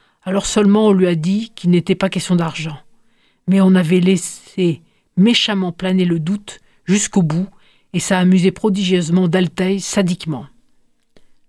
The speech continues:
De quoi parliez-vous avec lui ? Des choses tout à fait matérielles comme la culture de la vigne, la qualité du sol, le cépage, le raisin ou le climat. Mais derrière des thèmes aussi terrestres que ceux-là,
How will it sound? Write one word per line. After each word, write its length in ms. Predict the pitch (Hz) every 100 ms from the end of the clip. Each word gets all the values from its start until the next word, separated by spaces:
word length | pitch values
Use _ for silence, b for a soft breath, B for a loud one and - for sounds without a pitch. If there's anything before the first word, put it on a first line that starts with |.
| _ _ -
De 80 | 226
quoi 220 | 285 277
parliez-vous 600 | 202 196 185 175 185 185
avec 300 | 165 170 -
lui ? 280 | 160 175 170 _ _ _ _ b b b b _ _ -
Des 140 | 165 208
choses 340 | - 233 208
tout 120 | - -
à 80 |
fait 140 | 220 226
matérielles 680 | 220 226 214 190 170 170
comme 240 | 185 185 175
la 100 | 165
culture 520 | - 180 - 190 185
de 100 | 175
la 140 | 185
vigne, 480 | 180 170 170 170 190 - b b b -
la 120 | 175
qualité 460 | 165 175 180 170 185
du 140 | 202
sol, 560 | 254 - 170 170 190 190 _ _ _ -
le 100 | 185
cépage, 800 | - 240 - 170 175 175 - - _ -
le 120 | 175
raisin 440 | 175 220 185 185 180
ou 100 | 185
le 120 | 175
climat. 560 | - - 214 165 156 - _ _ _ _ _ _
Mais 80 | 190
derrière 400 | 175 208 208 202
des 120 | 190
thèmes 300 | 196 208 196
aussi 240 | 190 - 175
terrestres 460 | 208 196 196 -
que 80 | -
ceux-là, 540 | 175 - 175 175 214